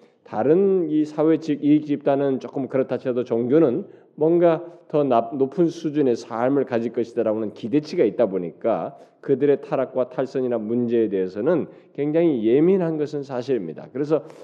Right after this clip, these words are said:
교회 안에서 어떤 사람들이 타락하고 이런 문제에 대해서 사회가 반발심을 갖고 지적하는 것은 좋겠으나, 그것을 넘어서서 아예 적대적으로 뭐, 음, 도킨스 같은 사람들이라든가 이런 사람들이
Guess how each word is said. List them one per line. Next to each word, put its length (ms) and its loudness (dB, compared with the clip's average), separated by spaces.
교회 200 6
안에서 320 4
어떤 240 2
사람들이 600 0
타락하고 580 -2
이런 180 4
문제에 380 0
대해서 240 -6
사회가 580 -2
반발심을 680 0
갖고 280 -4
지적하는 640 -2
것은 240 -4
좋겠으나, 840 -2
그것을 440 2
넘어서서 560 -2
아예 580 2
적대적으로 640 -2
뭐, 480 0
음, 520 -4
도킨스 380 -6
같은 260 -2
사람들이라든가 840 -2
이런 160 0
사람들이 420 -2